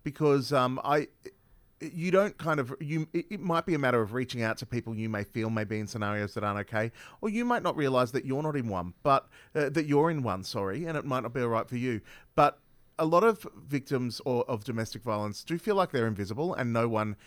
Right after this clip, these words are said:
hears them or sees them or knows what's going on with them. So being able to have a space and being able to, uh, le-, know that people are there for you, there are organisations and support there for you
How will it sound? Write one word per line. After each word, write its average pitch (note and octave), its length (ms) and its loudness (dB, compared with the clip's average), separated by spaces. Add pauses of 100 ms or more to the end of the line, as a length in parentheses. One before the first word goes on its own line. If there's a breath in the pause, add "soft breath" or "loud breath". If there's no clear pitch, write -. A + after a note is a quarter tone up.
(140)
hears D#3+ 260 2
them C3+ 140 0
or A2 100 2
sees C3+ 300 -2
them B2 160 0
or A#2 80 4
knows A2+ 280 2
what's A2+ 180 -4
going G#2 220 0
on G#2 140 0
with A#2+ 140 -4
them. E2 180 -4
So A#2+ 480 4 (340 soft breath)
being D#3+ 200 2
able D#3+ 180 4
to C3+ 80 4
have A2 480 2
a A2 60 -8
space - 760 -4 (340 soft breath)
and B2 160 2
being B2 200 4
able A#2+ 260 4
to, B2 160 -2
uh, A2 400 2
le-, B2 380 0
know B2+ 340 6
that A2 220 -2
people B2+ 280 -2
are G#2 140 2
there G2+ 200 -2
for G2 200 -4
you, F2+ 160 -6
there A2 160 0
are A2+ 80 2
organisations G#2+ 760 -2
and G2+ 120 -8
support G2+ 480 -6
there G2 160 -4
for G#2 240 -6
you F#2 180 -6